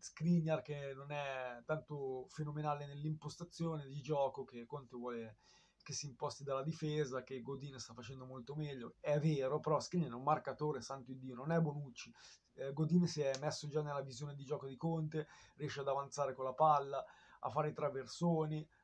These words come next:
Candreva rientra quando Godin sale. Eh, i meccanismi di gioco sembrano, di Conte sembra che siano stati appresi dai giocatori, le basi siano state apprese.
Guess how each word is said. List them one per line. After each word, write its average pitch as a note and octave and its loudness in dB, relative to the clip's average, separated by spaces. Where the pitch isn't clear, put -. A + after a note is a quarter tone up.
Candreva D3 2
rientra C#3 -4
quando C3+ -4
Godin C3 -6
sale. C#3 8
Eh, D#3 2
i G#3+ -6
meccanismi G3 6
di G3+ 2
gioco G#3 4
sembrano, E3 2
di D3+ -2
Conte F3+ 2
sembra E3+ 0
che C3+ -6
siano D#3 -2
stati D#3+ -2
appresi D3 -2
dai C#3 -6
giocatori, B2 -4
le D3 0
basi D#3+ 10
siano D3+ -6
state C#3 -12
apprese. B2 -8